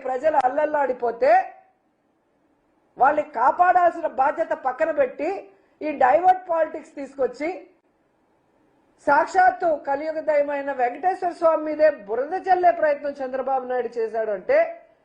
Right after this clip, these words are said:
ఈయనని ఏమనాలో ఒకసారి ఆలోచించండి. మళ్ళీ ఈ జిల్లాలో పుట్టాడు, చిత్తూరు జిల్లాలో పుట్టి, రాయలసీమలో పుట్టి, ఈ ప్రాంతం వల్ల నాలుగు సార్లు ముఖ్యమంత్రి అయిన చంద్రబాబు నాయుడు ఈరోజు అధికార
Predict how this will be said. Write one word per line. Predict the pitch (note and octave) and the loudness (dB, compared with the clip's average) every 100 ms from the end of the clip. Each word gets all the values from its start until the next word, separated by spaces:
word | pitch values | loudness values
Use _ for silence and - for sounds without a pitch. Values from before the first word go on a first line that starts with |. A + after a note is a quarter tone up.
| _ _ - | _ _ -10
ఈయనని | A#3 C4+ B3+ A#3 E4+ | -4 -4 -2 4 4
ఏమనాలో | F#4 F4 E4+ E4+ | 4 0 0 0
ఒకసారి | E4+ E4+ D4+ D4 | 0 -2 -2 0
ఆలోచించండి. | D4 C#4+ C#4 C4+ A3+ F#3 _ _ _ _ _ _ | -2 -4 -10 -6 -6 -8 _ _ _ _ _ _
మళ్ళీ | G#3+ D#4 E4 D4 | 0 2 0 -4
ఈ | C#4+ | -4
జిల్లాలో | C#4+ D4+ E4 D#4+ C#4 | -2 2 4 4 2
పుట్టాడు, | C#4 D4+ C#4+ G#3+ - _ _ _ _ _ _ _ _ _ _ _ _ B3+ | -4 -4 -4 -4 -14 _ _ _ _ _ _ _ _ _ _ _ _ -16
చిత్తూరు | B3 - D4+ D4 A#3 | -14 -4 -2 -2 -4
జిల్లాలో | C#4 D4+ C#4+ C#4 | 0 2 4 2
పుట్టి, | C#4 C#4 D#4 | -2 -4 0
రాయలసీమలో | C#4 C4+ C#4+ C#4+ C#4+ C#4 C4+ | 4 4 2 -4 -6 -4 -4
పుట్టి, | C4+ A#3+ D#4+ D#4+ - - | -4 -8 -6 -6 -14 -8
ఈ | C#4+ C#4+ | -8 0
ప్రాంతం | D4 D#4+ E4 E4 | 2 2 2 -2
వల్ల | D#4 D#4 D#4 | 0 2 2
నాలుగు | C#4+ C#4+ D4+ D4+ | 2 0 0 0
సార్లు | D#4+ E4 D#4+ | 2 2 0
ముఖ్యమంత్రి | D4+ D#4 D4+ D4+ D4 C#4+ | -4 -2 -2 -2 0 0
అయిన | C#4 B3 - - _ _ | 2 -2 -4 -18 _ _
చంద్రబాబు | D4 D4 D#4 D#4+ D4+ D4 D4 C#4+ | 0 2 4 2 4 2 2 0
నాయుడు | C#4+ C#4 D4+ G4 - _ _ _ B3 | -2 -2 -2 -2 -8 _ _ _ -4
ఈరోజు | C#4 E4 E4 C4+ | 2 4 4 -2
అధికార | C4+ E4 E4+ F4 | -4 -2 2 2